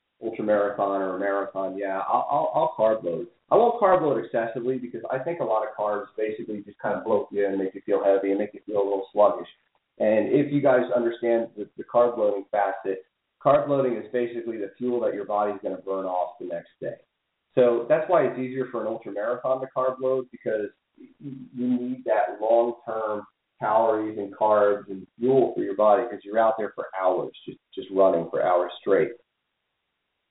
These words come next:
So grab your favorite meal. Grab,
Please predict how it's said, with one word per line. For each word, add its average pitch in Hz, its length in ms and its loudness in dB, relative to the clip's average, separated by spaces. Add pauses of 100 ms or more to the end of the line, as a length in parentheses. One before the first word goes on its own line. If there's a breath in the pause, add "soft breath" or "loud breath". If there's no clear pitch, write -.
(240)
So - 260 4 (1400)
grab 120 260 4
your 123 120 -6
favorite 117 360 -2
meal. 113 320 -4
Grab, 117 260 2